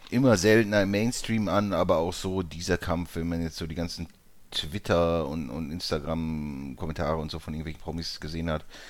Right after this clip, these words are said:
ist auf jeden Fall immer irgendwie wieder im Mainstream, wenn wirklich so ein wirklich großer Boxkampf ist. Und es hatte irgendwie, es hat mir sehr viel, sehr, sehr viel Freude gemacht und war so ein bisschen wie so ein Gefühl von, von früher wieder da, was den Boxsport angeht. Also es war schon echt groß und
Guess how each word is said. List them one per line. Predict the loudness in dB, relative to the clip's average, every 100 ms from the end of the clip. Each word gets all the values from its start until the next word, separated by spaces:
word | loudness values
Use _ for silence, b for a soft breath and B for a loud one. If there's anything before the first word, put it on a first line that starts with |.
| B B B B -2
ist | 4
auf | 4
jeden | 4 4
Fall | 4 4
immer | 4 4 4
irgendwie | 0 -2 0 -2
wieder | 4 4
im | 4
Mainstream, | 2 0 -2 -2 -2 0
wenn | 0 0
wirklich | -4 -2
so | -4
ein | -4
wirklich | -4 -6
großer | -6 -2 -2
Boxkampf | -2 -4 -4 -4
ist. | -4 -6 -8
Und | -8
es | -6
hatte | -6 -4
irgendwie, | -6 -6 -8 -8 B B B B B B
es | 4
hat | 6
mir | 6
sehr | 6 4
viel, | 2 -4 -6 -4
sehr, | 4 6 8
sehr | 6 2
viel | 2 -4
Freude | 0 2 4 4
gemacht | 4 2 0 -8 -8
und | -4 -2 -4 -6 -6
war | -4
so | -4 -4
ein |
bisschen | -4 -4 -4
wie |
so | -4
ein | -4
Gefühl | -6 -6 -4 -4 -6
von, | -10 -8 -6 -8 -8
von | -8 -8
früher | -8 -8 -6 -6 -6
wieder | -10 -10
da, | -8 -6 -6 -6 -6 B B B B B -10
was | -6
den | -4
Boxsport | -6 -8 -8 -6
angeht. | -6 -6 -6
Also | -4
es | -2 4
war | 4
schon | 4 0
echt | -2
groß | -4 -4 -4 -6 -8
und | -8 -6